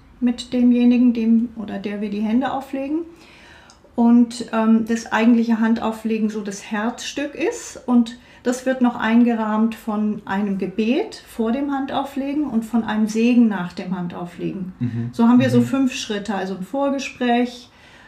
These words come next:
Speaker 1: dann
Speaker 2: Mhm.
Speaker 1: so ein Innehalten und, ähm, andächtig werden und ein Gebet.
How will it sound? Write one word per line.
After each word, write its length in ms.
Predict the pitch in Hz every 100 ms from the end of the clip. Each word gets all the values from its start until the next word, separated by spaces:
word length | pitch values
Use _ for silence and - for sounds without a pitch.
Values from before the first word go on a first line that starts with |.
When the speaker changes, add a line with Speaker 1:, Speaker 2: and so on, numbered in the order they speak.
| -
Speaker 1:
dann 280 | 208 214 -
Speaker 2:
Mhm. 40 |
Speaker 1:
so 140 | 196 196
ein 220 | - 226
Innehalten 920 | 247 262 247 214 214 214 214 214 208 196
und, 480 | 190 196 190 - -
ähm, 320 | - - - -
andächtig 680 | 202 202 233 226 - 240 226
werden 360 | 220 214 208
und 280 | 190 190 - - - - -
ein 180 | 180
Gebet. 540 | 185 180 240 339 403